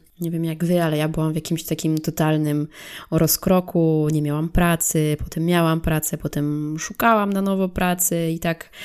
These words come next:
cały czas nie wiedziałam, gdzie ja będę, co ja będę robić, z racji tego, że posypały się moje plany życiowe, to też nie za bardzo chciałam być w tym miejscu,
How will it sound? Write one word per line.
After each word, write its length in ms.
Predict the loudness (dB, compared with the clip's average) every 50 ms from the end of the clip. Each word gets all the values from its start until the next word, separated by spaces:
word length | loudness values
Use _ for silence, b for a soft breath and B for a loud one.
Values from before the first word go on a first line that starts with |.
| B B B B B B B B -6
cały 340 | -2 0 2 2 4 2 2
czas 640 | 2 2 0 2 2 2 2 2 2 2 0 -2 -4
nie 240 | -2 0 2 2 4
wiedziałam, 540 | 4 4 4 4 2 2 2 2 2 0 -2
gdzie 240 | -4 -2 2 2
ja 160 | 4 4 4 2
będę, 520 | 2 0 0 0 0 0 0 0 0 -2
co 260 | -2 -2 0 2 4
ja 140 | 4 4 4
będę 380 | 2 2 0 2 2 2 2 2
robić, 640 | 2 0 0 0 0 -2 -2 -2 -4 -4 -4 -2
z 40 | -2
racji 260 | -2 -2 -2 -4 -4
tego, 280 | -4 -4 -2 -2 -2 -2
że 140 | -2 -2 -2
posypały 500 | -2 -2 -4 -4 -4 -2 0 0 0 0
się 160 | 0 -2 -2
moje 260 | 0 0 0 0 -2
plany 460 | -2 -2 -2 0 2 2 4 4 4
życiowe, 420 | 2 2 0 2 2 4 4 4 2
to 120 | 2 0
też 340 | 0 2 4 4 4 2 2 B B B B B B B B B B B B
nie 140 | 0 2 4
za 140 | 4 6 6
bardzo 320 | 6 6 6 6 4 4
chciałam 500 | 4 2 0 2 2 4 4 4 4 4
być 160 | 4 2 0 -2
w 60 | -4
tym 220 | 0 0 2 2
miejscu, 440 | 4 2 2 0 -2 -4 -2 0